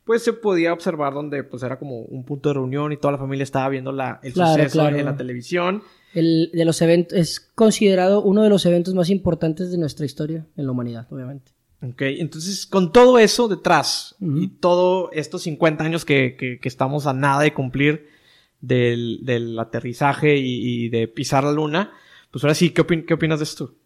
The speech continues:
Speaker 2: Bueno, eh, ¿quieres escuchar primero la opinión que cree o la que no cree?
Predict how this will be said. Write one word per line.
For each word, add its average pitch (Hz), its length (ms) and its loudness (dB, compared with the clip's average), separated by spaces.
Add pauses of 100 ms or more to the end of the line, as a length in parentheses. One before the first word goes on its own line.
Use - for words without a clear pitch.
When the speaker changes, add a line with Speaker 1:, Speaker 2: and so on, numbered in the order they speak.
(180)
Speaker 2:
Bueno, 165 360 -2 (300)
eh, 170 460 -4
¿quieres 233 200 4
escuchar 240 460 2
primero 247 300 4
la 233 320 0
opinión 208 500 2
que 220 160 -2
cree 262 300 0
o 226 80 0
la 190 160 0
que 175 100 -6
no 165 140 0
cree? 139 300 -6